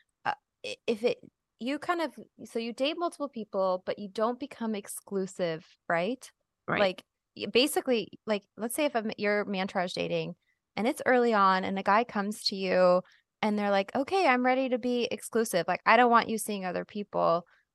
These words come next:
Speaker 1: Unless that's what you want. I mean,
Speaker 2: I, I encourage not to do it within the first few weeks because there's not, you don't have enough information yet on what kind of
Speaker 1: Mm-hmm.
Speaker 2: partner this is going to be. And you don't know if this is just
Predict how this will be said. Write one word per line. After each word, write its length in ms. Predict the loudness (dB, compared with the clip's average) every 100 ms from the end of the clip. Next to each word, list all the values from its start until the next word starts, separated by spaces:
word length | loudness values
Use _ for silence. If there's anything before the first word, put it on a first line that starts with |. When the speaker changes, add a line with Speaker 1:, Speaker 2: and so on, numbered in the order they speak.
| _ _ _ _ -4
Speaker 1:
Unless 320 | 4 6 8
that's 200 | 4 4
what 140 | 0
you 160 | 0 -4
want. 420 | 6 12 12 12
I 60 | 6
mean, 140 | 4
Speaker 2:
I, 80 | 6
I 140 | 8 8
encourage 480 | 8 8 6 6 4
not 240 | 6 6
to 100 | 4
do 100 | 6
it 80 | 6
within 220 | 6 4
the 80 | 4
first 260 | 4 2 6
few 140 | 6
weeks 260 | 6 2 -2
because 240 | 0 2
there's 220 | 4 4
not, 240 | 6 6 6
you 140 | 4
don't 180 | 4 4
have 140 | 2
enough 200 | 2 0 -2
information 640 | -4 -2 -2 0 0 2
yet 220 | 4 4 4
on 140 | 6
what 180 | 6 6
kind 160 | 0
of 80 | 0
Speaker 1:
Mm-hmm. 20 |
Speaker 2:
partner 320 | 0 0 2 2
this 220 | 2 0
is 120 | 0
going 260 | 2 4 4
to 60 |
be. 360 | 2 4 2 2
And 160 | 0 2
you 80 |
don't 260 | 4 4 4
know 260 | 4 6 6
if 160 | 4
this 340 | 2 0 0 -2
is 320 | 0 -2 -4
just 260 | -6 -6